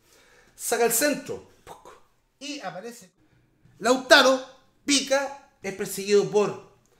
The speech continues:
Aimar, que lo bota por detrás. Fue penal con el centro de Acuña.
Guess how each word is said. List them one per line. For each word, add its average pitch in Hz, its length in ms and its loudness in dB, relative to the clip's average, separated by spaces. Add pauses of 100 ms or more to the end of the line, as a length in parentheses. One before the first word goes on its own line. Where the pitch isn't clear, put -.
(240)
Aimar, 202 600 -2
que 269 600 -2
lo 185 160 -2
bota 214 600 2 (120)
por 170 140 -8
detrás. 180 500 -4 (260)
Fue 285 420 8
penal 226 540 0 (260)
con 151 160 -12
el 156 60 -10
centro 196 360 -2
de 196 220 -2
Acuña. 175 540 -6